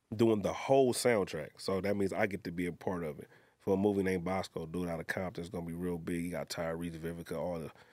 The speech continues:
top-notch people in the movie. So my boy actually doing the whole soundtrack. So we getting into stuff like that. So, and just being a part of movies and trying to write screenplays and being like that. I'm about to start something right now. I ain't gonna give too much information where I'm gonna just be dropping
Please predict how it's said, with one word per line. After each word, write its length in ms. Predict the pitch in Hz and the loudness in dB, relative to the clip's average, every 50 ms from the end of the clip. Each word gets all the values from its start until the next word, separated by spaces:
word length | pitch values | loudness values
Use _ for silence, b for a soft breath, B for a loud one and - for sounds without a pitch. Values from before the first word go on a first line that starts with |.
| B B B | B B B
top-notch 420 | - - 87 80 85 85 80 - - | -4 -4 -2 -2 -2 -4 -6 -6 -6
people 260 | - 92 85 82 78 | -6 -6 -6 -6 -10
in 80 | 76 69 | -8 -8
the 80 | 69 | -6
movie. 340 | 76 85 85 76 - - - b b b b b b b b b b | -6 -4 -6 -6 -8 -12 -16 b b b b b b b b b b
So 140 | - 98 | -6 -2
my 120 | 87 87 87 | -2 -2 -2
boy 300 | 87 87 101 104 98 92 | 0 2 2 2 2 2
actually 280 | 95 92 - - 92 85 | 0 -4 -4 -6 -8 -6
doing 260 | 87 90 87 85 80 | -4 -6 -6 -4 -6
the 60 | - | -6
whole 240 | - 104 101 95 85 | -4 -4 -4 -4 -6
soundtrack. 560 | - - 104 95 90 82 - - 80 - - | -6 -6 -6 -6 -6 -6 -6 -6 -8 -6 -6
So 180 | - - 92 87 | -6 -6 -4 -2
we 160 | 95 127 156 | 0 0 0
getting 220 | 139 120 131 131 | 2 2 2 2
into 160 | 117 104 98 - | 2 0 0 -2
stuff 320 | - - 120 107 - - | -2 -2 -2 -2 -2 -4
like 240 | 101 101 92 - - | -6 -6 -6 -4 -4
that. 200 | 110 104 76 - | -4 -2 -2 -4
So, 300 | - - 87 82 85 - b b b b b b b b b b - | -4 -4 -4 -4 -6 -8 b b b b b b b b b b -4
and 320 | 101 110 113 113 107 95 | 0 2 4 2 2 2
just 360 | 98 117 127 123 113 - - _ _ - | 2 2 2 2 0 -4 -10 _ _ -4
being 220 | 101 117 120 117 | 0 0 2 2
a 20 | 113 | 0
part 300 | - - 135 135 139 127 | 0 2 4 4 4 4
of 100 | 117 107 | 2 2
movies 460 | 98 123 160 170 139 113 104 92 - | 4 4 4 4 4 2 0 0 0
and 260 | 92 85 80 73 69 | -2 -4 -4 -8 -8
trying 200 | - - 131 131 | -2 0 0 2
to 60 | 123 | 2
write 220 | 110 120 131 135 131 | 2 2 2 2 2
screenplays 800 | - - - 147 160 156 131 110 - 117 107 101 95 90 85 90 | 0 0 2 2 4 4 2 2 2 2 2 4 4 2 0 -2
and 140 | 85 80 80 | -6 -2 0
being 240 | 107 127 131 127 | 2 4 4 4
like 160 | 131 127 127 - | 2 2 2 2
that. 160 | 123 104 104 | 0 0 0
I'm 80 | 120 | 0
about 160 | 143 147 131 - | 0 0 0 0
to 80 | 135 | -2
start 280 | - - 123 127 127 123 | -2 2 2 2 2 2
something 240 | - - 123 120 120 | 2 0 0 2 2
right 180 | 120 120 120 120 | 2 2 2 2
now. 160 | 127 123 123 | 2 2 2
I 80 | 123 | 2
ain't 100 | 120 110 | 2 2
gonna 120 | 110 110 104 | 0 -2 -2
give 180 | 110 113 107 | -2 -2 -2
too 140 | - - 120 | -2 -2 0
much 160 | 113 110 107 | 0 0 0
information 500 | 104 101 107 101 107 113 113 110 - 95 | -2 -4 -4 -2 0 0 0 0 0 -2
where 100 | 92 98 | -4 -2
I'm 60 | 107 104 | -2 -2
gonna 120 | 104 98 | -2 -4
just 160 | 104 92 98 | -4 -8 -4
be 120 | 98 87 82 | -4 -6 -4
dropping 440 | 78 98 98 101 98 - 90 85 | -2 -2 -2 -2 -2 -4 -6 -6